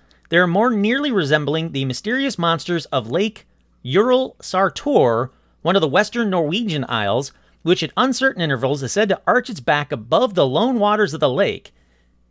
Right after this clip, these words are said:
and there remain lying like an islet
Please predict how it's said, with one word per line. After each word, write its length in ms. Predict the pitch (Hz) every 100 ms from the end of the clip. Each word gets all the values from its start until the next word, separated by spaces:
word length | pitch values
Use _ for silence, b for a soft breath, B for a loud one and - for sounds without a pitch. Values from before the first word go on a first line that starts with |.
| _ _ -
and 240 | 147 131 151
there 160 | 254
remain 400 | 233 180 208 226
lying 380 | 170 185 220 226
like 200 | 196 165
an 160 | - -
islet 460 | 185 262 147 120